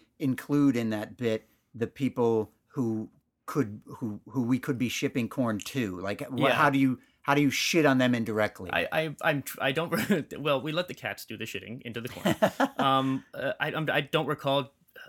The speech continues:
Speaker 2: uh, exactly how it worked in that, but I would imagine it would be something along the lines of, like,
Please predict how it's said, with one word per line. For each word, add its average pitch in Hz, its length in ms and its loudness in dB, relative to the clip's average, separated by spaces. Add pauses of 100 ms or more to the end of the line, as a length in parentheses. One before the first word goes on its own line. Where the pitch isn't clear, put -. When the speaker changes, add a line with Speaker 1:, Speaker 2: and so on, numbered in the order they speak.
(100)
Speaker 2:
uh, 135 60 -14 (120)
exactly 143 400 -10
how 160 160 -2
it 147 40 -4
worked 160 200 -4
in 156 80 -6
that, 151 160 -6
but 131 100 2
I 127 60 4
would 127 120 -2
imagine 127 380 0
it 123 60 -2
would 117 120 -6
be 120 60 -6
something 123 260 -6
along 117 200 -4
the 113 60 -6
lines 113 200 -6
of, 107 120 -8
like, 107 180 -4